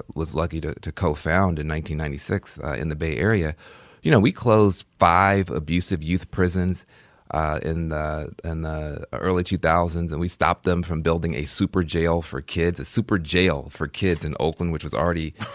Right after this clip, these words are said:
yeah, I mean, I mean, just crazy stuff that was going on. People forget California is like Calabama when it comes to prison policy. I mean, we, we have, we built, I think, twenty plus prisons in California and one university in the past thirty years.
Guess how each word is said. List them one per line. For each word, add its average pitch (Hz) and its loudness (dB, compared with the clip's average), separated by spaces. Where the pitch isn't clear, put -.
yeah, 107 6
I - 8
mean, 98 6
I 87 2
mean, 104 4
just 117 2
crazy 139 4
stuff 78 0
that - -2
was 85 -2
going 90 2
on. 90 0
People - -2
forget 147 0
California 127 2
is 104 0
like 95 8
Calabama 98 4
when 78 -2
it 76 -6
comes 90 -2
to 85 -4
prison 147 4
policy. 58 -6
I - -4
mean, 87 0
we, 92 -2
we 110 0
have, 98 4
we 110 0
built, 98 4
I 82 2
think, 90 -2
twenty 98 0
plus 95 2
prisons 101 2
in 82 -2
California 82 -2
and 80 -4
one 90 2
university 82 0
in 78 -4
the 78 -6
past 78 -4
thirty 73 -4
years. 92 0